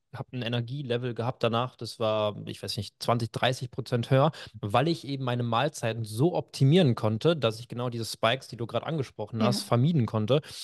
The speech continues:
Speaker 1: Und das machen wir mittlerweile auch mit ganz vielen Klienten bei uns, dass wir das, äh, immer wieder machen. Also gar nicht nur für den Athleten, für den Sportler, sondern auch für viele, die einfach viel Performance im Alltag, im Beruf, äh, vollbringen müssen. Und das ist klassisch, ich hatte das früher auch.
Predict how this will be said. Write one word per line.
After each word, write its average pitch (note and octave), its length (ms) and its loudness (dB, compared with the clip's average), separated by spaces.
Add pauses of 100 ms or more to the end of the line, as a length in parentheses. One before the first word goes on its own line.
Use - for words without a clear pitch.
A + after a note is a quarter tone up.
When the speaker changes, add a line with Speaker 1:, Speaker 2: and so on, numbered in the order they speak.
(160)
Speaker 1:
Und A#2 100 2
das C3 140 2
machen D3 160 4
wir C#3 80 0
mittlerweile B2+ 400 -2
auch A2+ 80 -6
mit A#2+ 100 -6
ganz B2+ 220 -4
vielen B2 140 -4
Klienten B2+ 340 -4
bei G#2 80 4
uns, A#2 220 2
dass A#2+ 260 0
wir A#2+ 160 8
das, A#2 500 0
äh, A2+ 380 2 (160)
immer E3 280 4
wieder C#3+ 200 -4
machen. C3+ 180 -8
Also A#2+ 160 -6
gar B2+ 140 -2
nicht F3 120 -4
nur E3+ 100 -2
für - 100 -8
den C3 100 0
Athleten, C3+ 380 2
für - 80 -8
den B2 100 4
Sportler, E3+ 340 0
sondern A#2+ 220 -6
auch B2 140 -2
für C3 100 -8
viele, D#3+ 220 0
die C3 100 2
einfach C3+ 340 0
viel F3 460 6 (480)
Performance D#3 580 2
im A#2+ 60 -6
Alltag, C#3 460 -4
im B2 240 0
Beruf, C#3 460 -2
äh, A2 180 4
vollbringen A#2 420 0
müssen. A#2 320 4 (320)
Und A#2+ 220 2
das C#3 80 6
ist D3+ 200 2 (160)
klassisch, C#3+ 380 2
ich C3 140 -6
hatte D#3 120 -2
das B2 180 -2
früher B2 240 2
auch. C#3 320 0